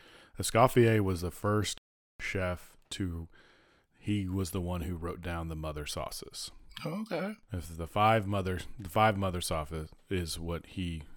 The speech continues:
Speaker 1: is one of his claim to fames. And he, w-, to this day, is known for high-end French cooking. Like, there are Escoffier cooking schools all over the United States. I actually have a colleague, her son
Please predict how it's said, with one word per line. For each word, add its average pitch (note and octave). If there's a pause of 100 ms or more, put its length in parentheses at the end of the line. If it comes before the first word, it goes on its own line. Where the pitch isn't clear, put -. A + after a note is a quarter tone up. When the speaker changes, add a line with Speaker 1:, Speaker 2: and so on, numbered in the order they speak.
Speaker 1:
is F2+
one F#2
of E2
his F2
claim F2
to D#2+
fames. D2 (520)
And F2
he, A2
w-, A#2+ (580)
to B2+
this G#2
day, G2
is E2+
known F#2+
for F2
high-end F#2+
French E2+
cooking. E2+
Like, E2
there G#2
are F#2+
Escoffier F#2
cooking G2+
schools E2
all G2
over F#2+
the F2
United D#2
States. - (1120)
I G#2+
actually G2+ (400)
have A2
a F#2
colleague, F#2 (200)
her G2+
son G#2